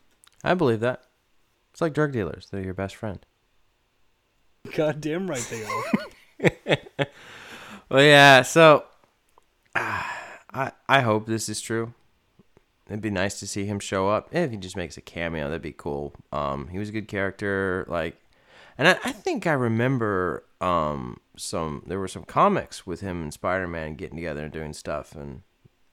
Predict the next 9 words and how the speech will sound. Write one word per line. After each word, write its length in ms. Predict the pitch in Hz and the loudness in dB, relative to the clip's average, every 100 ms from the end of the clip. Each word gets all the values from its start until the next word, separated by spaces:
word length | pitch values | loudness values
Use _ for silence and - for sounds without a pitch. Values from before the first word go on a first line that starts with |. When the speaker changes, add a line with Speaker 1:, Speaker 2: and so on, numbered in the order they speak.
| _ | _
Speaker 1:
that, 320 | - 90 - - _ | -14 -12 -12 -18 _
you 80 | - | -14
know, 300 | 80 60 65 - _ _ _ | -14 -14 -16 -18 _ _ _
it'd 100 | 95 | -16
be 80 | 92 | -16
cool 240 | - 101 | -10 -8
to 60 | 87 | -8
see 220 | - 92 | -8 -8
that. 420 | 87 82 90 87 | -4 -4 -4 -6